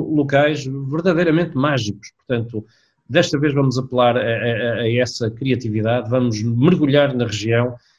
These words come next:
e vamos perceber que, de facto, conseguimos ter, eh, aqui na região umas férias inesquecíveis, conforme tem aqueles que a fazem e depois saem do país a dizer que o Douro foi, de facto, dos locais mais belos que conheceram.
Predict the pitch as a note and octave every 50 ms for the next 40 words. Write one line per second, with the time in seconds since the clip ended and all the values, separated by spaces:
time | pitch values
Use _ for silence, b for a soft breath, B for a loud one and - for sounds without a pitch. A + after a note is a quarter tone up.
0 | b b _ - A#2+ A2 A#2+ B2 B2 A#2+ - - - - - A2+ A2 A#2 A#2 A#2+
1 | A#2+ A#2 A#2 A2+ - - A2+ G#2 G#2 - _ - A#2 A2 - - A2+ G#2+ G#2+ -
2 | - - A#2 A2+ A2 A2 A2 A2 A2 G#2 G#2+ G#2+ G#2 G2+ - - A2+ A2 G#2+ G#2+
3 | G2+ G2 F#2 G2+ A2 G#2+ G#2 G#2+ G#2+ G#2+ G#2+ A2 A2 - - G#2+ G#2+ G#2 G2 G#2+
4 | A2 G#2 - - G#2+ G2 - - G2+ G2 G2+ G#2+ G#2 - - _ _ _ _ _
5 | - F#3+ E3 - - D3 C#3+ D3+ D#3 D3+ - - - D3 C3+ C3+ C#3+ D3+ D3 -
6 | - _ _ _ _ D3 C#3 C3+ - F3 E3 D#3 C3+ - - - _ C#3 C3 A#2+
7 | - C3 B2+ C3+ D3 C#3+ D#3 D#3+ D#3 D#3 C#3+ - - D#3 C3 - - - F3 E3+
8 | D#3+ D3 C#3 C3 - - C3 B2+ C3+ C#3+ D3 - - - - - C#3 C#3+ C3+ C#3
9 | C3+ A#2+ B2 C#3 D3 D3+ C#3+ C#3+ b b b b b b _ _ - - D#3+ E3
10 | E3+ D#3 - - D3+ C3+ B2 A#2 C#3+ D3+ D3+ D#3 D#3 D3+ C#3+ - - D#3+ D#3 -
11 | - D#3 D3+ - - D3 C#3+ C3+ C3 B2+ B2+ B2+ C3 C#3+ C#3 C3+ C3+ C#3 C#3 -
12 | D#3 D3 C#3+ D3 D#3 D#3 C#3+ B2+ A#2+ C#3 D3+ D#3 D#3 D#3 D3 - - - _ _
13 | _ C#3+ C#3 F3+ E3+ D#3+ - - D#3 D#3+ D3 A#2 A2+